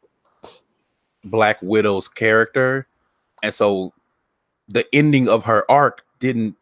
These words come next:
have a significant meaning beyond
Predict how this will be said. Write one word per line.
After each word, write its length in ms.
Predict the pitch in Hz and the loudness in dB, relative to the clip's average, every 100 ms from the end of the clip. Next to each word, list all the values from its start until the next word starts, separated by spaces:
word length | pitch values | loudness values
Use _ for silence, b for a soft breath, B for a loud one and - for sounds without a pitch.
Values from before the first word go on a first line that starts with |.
| - | -10
have 260 | 123 123 104 | -4 -2 -2
a 40 | |
significant 880 | - 110 98 113 - 110 107 98 - | -6 -10 -6 -8 -8 -10 -6 -8 -8
meaning 540 | 90 113 151 139 107 | -8 -4 -2 -2 -4
beyond 640 | 95 104 113 107 104 101 | -6 -2 0 2 0 -4